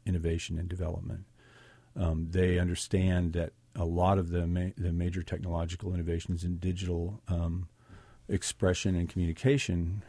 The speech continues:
have been driven by artists who, uh, have, uh, access to those, um, those tools. Um,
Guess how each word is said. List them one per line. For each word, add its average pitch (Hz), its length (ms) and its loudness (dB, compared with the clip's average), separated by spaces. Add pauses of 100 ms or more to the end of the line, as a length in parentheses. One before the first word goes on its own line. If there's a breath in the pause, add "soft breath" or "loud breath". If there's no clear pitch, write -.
(140)
have 87 200 0
been 87 220 0
driven 90 480 2
by 85 340 -2
artists 87 640 -4 (520 soft breath)
who, 82 280 -2
uh, 82 60 0
have, 85 360 -4
uh, 92 200 -6
access 90 340 -6
to - 160 -18
those, 104 400 -8
um, 95 220 -8 (300 soft breath)
those 104 180 -4
tools. 101 500 -8 (720 soft breath)
Um, 92 440 6